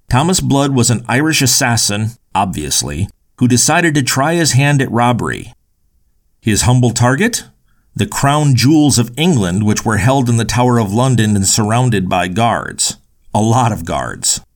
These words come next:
Blood's plan involved costumes, a fake title, a fake wife, played by a prostitute, and a fake nephew, which he claimed would marry the daughter of Edward Talbot,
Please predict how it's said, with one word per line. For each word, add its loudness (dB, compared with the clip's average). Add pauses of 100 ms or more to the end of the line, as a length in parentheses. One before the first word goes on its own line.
(800)
Blood's -2
plan 0
involved 0
costumes, -4 (140)
a -6
fake -2
title, -2 (240)
a -2
fake -2
wife, -2
played -2
by -2
a -4
prostitute, -2 (180)
and 0
a 0
fake -2
nephew, 0
which 0
he 2
claimed -4
would 0
marry 0
the 0
daughter 0
of -6
Edward -2
Talbot, -4